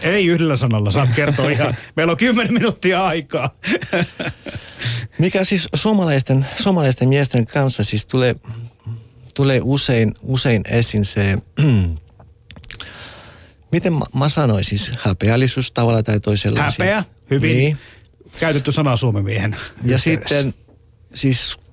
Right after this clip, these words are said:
Speaker 2: luottamus on toinen, toinen tota asia tai käsite ja niin poispäin. Mä sanoisin vielä, että,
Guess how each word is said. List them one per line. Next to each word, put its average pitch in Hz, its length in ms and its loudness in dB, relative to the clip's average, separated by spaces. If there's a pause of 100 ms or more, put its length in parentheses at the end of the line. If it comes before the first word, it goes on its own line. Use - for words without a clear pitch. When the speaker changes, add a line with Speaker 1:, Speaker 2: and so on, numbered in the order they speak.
(960)
Speaker 2:
luottamus 120 680 0 (1000)
on 113 120 2
toinen, 107 400 2 (120)
toinen 113 300 2
tota 98 320 -2 (120)
asia 101 540 0
tai 98 200 2
käsite - 460 -2
ja 98 140 2
niin 101 240 2
poispäin. 104 500 0
Mä 110 40 4
sanoisin 156 400 0
vielä, 160 300 2
että, 117 340 -2